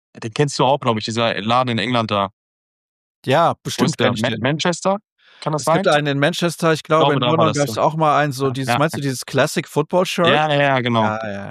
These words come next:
Speaker 2: ja. Mhm. Ich hab aber gehört, Maro, dass man das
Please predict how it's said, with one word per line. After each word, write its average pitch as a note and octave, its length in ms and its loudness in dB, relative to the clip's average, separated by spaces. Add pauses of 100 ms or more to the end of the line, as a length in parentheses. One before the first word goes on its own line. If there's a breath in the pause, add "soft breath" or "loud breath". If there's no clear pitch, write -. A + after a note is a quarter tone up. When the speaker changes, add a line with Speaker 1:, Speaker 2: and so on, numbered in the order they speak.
Speaker 2:
ja. F#2 60 -16
Mhm. G#2 460 -12 (920 loud breath)
Ich - 160 -2
hab F#3+ 120 -2
aber F3+ 280 2
gehört, F3+ 680 0
Maro, C3 440 0
dass D3+ 200 -6
man D3+ 140 -4
das - 480 -6